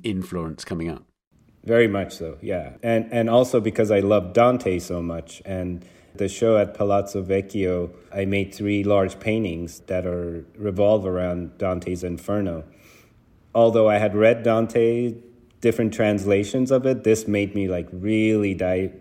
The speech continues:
Speaker 2: dive deep <laughs> within Dante, and it just goes deeper and deeper as you dive in. Uh, I mean, I have, like,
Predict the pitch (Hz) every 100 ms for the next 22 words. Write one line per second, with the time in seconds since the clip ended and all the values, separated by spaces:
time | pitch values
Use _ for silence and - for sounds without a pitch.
0 | _ - 107 107 95 113 107 - 104 95
1 | 131 107 104 101 101 98 95 92 95 127
2 | 120 117 92 82 107 107 101 95 87 110
3 | 110 87 92 87 95 92 95 95 98 98
4 | 90 - - - - _ - 101 95 92
5 | 90 95 92 90 87 90 92 90 - 92
6 | 87 98 90 85 -